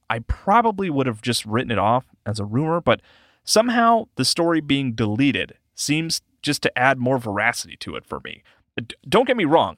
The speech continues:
this is still strictly rumor, but it's a strong rumor at this point. The Far Cry series typically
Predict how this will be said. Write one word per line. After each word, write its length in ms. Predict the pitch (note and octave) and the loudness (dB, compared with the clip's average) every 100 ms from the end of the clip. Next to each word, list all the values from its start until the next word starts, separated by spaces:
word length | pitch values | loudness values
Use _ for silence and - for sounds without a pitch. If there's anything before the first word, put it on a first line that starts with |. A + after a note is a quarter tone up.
| A2+ | -4
this 180 | - - | -2 -2
is 120 | G#3 | 0
still 420 | - - A3 F#3+ | 0 0 0 0
strictly 640 | - - D#3+ D#3+ - A#2+ G#2+ | -2 -4 -2 -2 -2 -2 -2
rumor, 540 | G#2+ B2 A#2 D2 - - | 0 0 0 -4 -12 -2
but 200 | A#2+ - _ | 0 -2 _
it's 200 | B2 - | -6 -4
a 80 | G#2+ | -2
strong 640 | - - B2 C#3+ D3+ C3 | -4 -2 0 4 4 2
rumor 420 | A2 G#2 F2+ - _ - | -2 -4 -6 -14 _ -8
at 140 | G2+ | -8
this 140 | F2 - | -8 -8
point. 340 | - - - _ _ _ | -8 -10 -14 _ _ _
The 100 | C#3+ | 0
Far 240 | - A3 A#3+ | 6 6 6
Cry 200 | G3+ F3+ | 2 2
series 540 | - D3 C3+ B2+ - - | 0 2 2 2 -2 -4
typically 640 | - - D3 - G2+ G2 | 0 2 0 0 -2 -2